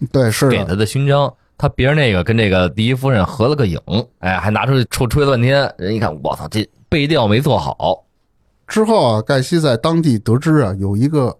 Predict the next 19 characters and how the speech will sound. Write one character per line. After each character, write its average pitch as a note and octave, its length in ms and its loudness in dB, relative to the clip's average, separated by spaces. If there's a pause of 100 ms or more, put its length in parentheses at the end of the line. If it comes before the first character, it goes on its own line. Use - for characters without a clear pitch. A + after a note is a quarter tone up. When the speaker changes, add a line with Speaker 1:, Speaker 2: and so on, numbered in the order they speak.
Speaker 1:
叫 C3 160 0
做 A2+ 180 2
“快 D#3 280 -2
乐 A#2+ 140 2
小 A#2+ 200 2
丑” - 280 -4
的 G#2 100 -4
俱 C3+ 100 0
乐 F3 140 4
部。 F3+ 180 -2 (640)
Speaker 2:
哦。 F2 260 -2 (400)
Speaker 1:
这 F#3+ 280 0
个 A#2+ 680 4
里 A2+ 160 2
面 A#2+ 180 4
的 D3 120 2
成 C3+ 180 2
员 C#3+ 100 2
啊 B2 340 0